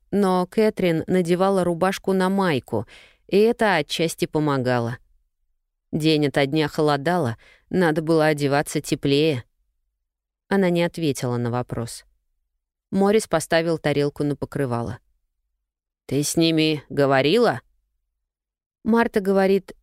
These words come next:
ты слишком слаб и не можешь идти». «Мне нужно в больницу с настоящими врачами». Кэтрин покосилась на открытую дверь.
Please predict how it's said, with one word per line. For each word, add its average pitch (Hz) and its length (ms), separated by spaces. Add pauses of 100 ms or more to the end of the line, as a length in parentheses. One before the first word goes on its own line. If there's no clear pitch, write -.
(100)
ты 220 140
слишком 214 480
слаб 214 440
и 165 80
не 190 140
можешь 196 480
идти». 135 400 (880)
«Мне 143 380
нужно 143 400
в 139 100
больницу 139 720
с - 120
настоящими 143 1080
врачами». 147 760 (1080)
Кэтрин 135 420
покосилась 135 640
на 127 220
открытую 131 500
дверь. 123 320